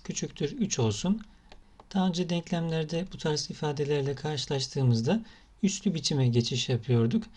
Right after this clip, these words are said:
Burada da benzer biçimde hareket edeceğiz. İki üzeri üç yapacağız. X küçüktür iki üzeri üç. Buradan x küçüktür sekiz olur. Logaritma bir bölü iki tabanında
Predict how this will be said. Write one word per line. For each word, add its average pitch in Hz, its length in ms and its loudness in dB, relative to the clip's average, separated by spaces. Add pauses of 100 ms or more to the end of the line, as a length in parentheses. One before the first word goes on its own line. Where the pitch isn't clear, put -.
(240)
Burada 156 240 2
da 170 140 2
benzer 160 380 2
biçimde 127 300 2
hareket 123 380 2
edeceğiz. 135 560 2 (480)
İki 190 360 2
üzeri 131 380 4
üç - 240 0
yapacağız. 127 600 0 (960)
X 190 460 0 (240)
küçüktür 180 800 -2 (100)
iki 180 280 -2
üzeri 127 320 4
üç. 113 300 0 (240)
Buradan 175 520 2
x 185 220 0
küçüktür 180 640 -2 (140)
sekiz 135 440 -2
olur. 113 320 -2 (840)
Logaritma 185 760 4 (320)
bir 214 240 8
bölü 139 200 2
iki 127 220 0
tabanında 127 640 4